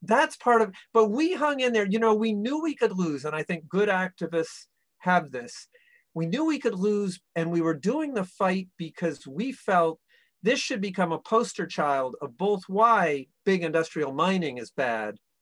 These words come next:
for most countries, including the United States, and because we wanted to expose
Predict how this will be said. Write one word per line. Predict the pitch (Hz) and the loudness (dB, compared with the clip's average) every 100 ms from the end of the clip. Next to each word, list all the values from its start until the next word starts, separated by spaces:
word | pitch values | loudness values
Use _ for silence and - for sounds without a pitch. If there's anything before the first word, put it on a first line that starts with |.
| _ | _
for | 156 | -4
most | 139 135 131 - _ - | -2 -4 -6 -14 _ -4
countries, | 165 - - 135 147 185 | -4 -4 -4 -4 -4 -8
including | 139 147 160 143 | -10 -4 -4 -4
the | 123 | -6
United | 120 120 117 113 | -8 -6 -8 -12
States, | - 123 123 - _ - - _ | -8 -6 -8 -18 _ -20 -20 _
and | 226 220 208 | 2 2 2
because | 185 175 147 | 0 -2 -2
we | 170 | 0
wanted | 180 196 170 | 2 0 0
to | 156 | -4
expose | 143 - - 151 143 135 - | -6 -8 -2 2 2 -2 -12